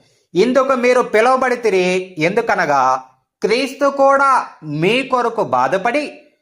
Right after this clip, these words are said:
మీరు తన అడుగు జాడల యందు నడుచుకొనవలనని మీకు మాదిరి నిలిచిపోయెను." అవునండి,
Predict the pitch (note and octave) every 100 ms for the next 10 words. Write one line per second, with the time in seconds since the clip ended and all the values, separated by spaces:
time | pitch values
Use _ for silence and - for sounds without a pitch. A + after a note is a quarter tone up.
0 | _ - D#3+ A#3 C4+ C4 A#3+ A#3+ F3 G3
1 | B3 C#4 C4+ C4+ C4+ C#4+ C#4+ C#4+ D4 B3+
2 | - - D3+ D3+ E3+ G#3 - B3+ B3+ B3+
3 | B3+ C4+ C4+ C4+ D3+ F3+ F#3 D3+ C3 C#3
4 | F3 G#3+ A3+ A#3 A#3 A#3 A#3+ A#3+ A3+ G#3+
5 | G#3 F#3 C3 A#2+ B2+ B2+ B2 - _